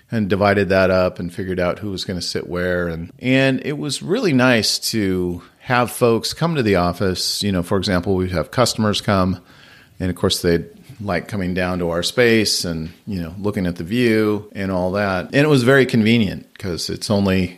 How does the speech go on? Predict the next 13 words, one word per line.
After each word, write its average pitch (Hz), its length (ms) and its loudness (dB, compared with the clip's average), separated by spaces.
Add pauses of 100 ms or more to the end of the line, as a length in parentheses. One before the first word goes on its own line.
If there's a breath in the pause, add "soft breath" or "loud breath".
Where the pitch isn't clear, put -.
(120)
about 85 640 -2
ten 98 200 2
minutes 87 260 2
from 85 160 -4
my 80 180 -2
house. 95 640 0
Ann 90 320 -6
lives 90 260 -4
very 90 340 0
close. 90 680 -2 (120)
Uh, 87 160 -8
Emily 95 460 2
lived 85 420 -2